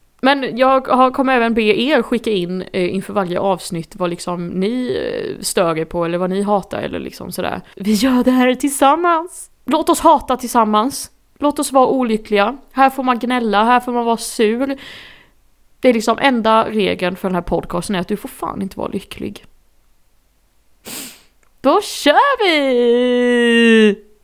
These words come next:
Jag är arbetslös. Ensam. Ledsen. Det bästa preventivmedlet är ju att, eh, få två småsyskon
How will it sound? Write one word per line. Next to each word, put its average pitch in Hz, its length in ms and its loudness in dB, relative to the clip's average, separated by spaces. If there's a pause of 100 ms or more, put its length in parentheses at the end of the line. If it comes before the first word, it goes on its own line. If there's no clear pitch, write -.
(300)
Jag 226 100 6
är - 40 4
arbetslös. - 720 -8 (800)
Ensam. - 420 -12 (840)
Ledsen. - 380 -20 (120)
Det 233 100 -2
bästa 254 240 -2
preventivmedlet 202 800 0
är 175 160 0
ju 185 200 -2
att, - 380 -6
eh, - 540 -8
få 233 280 4
två 185 400 2 (220)
småsyskon 247 680 -6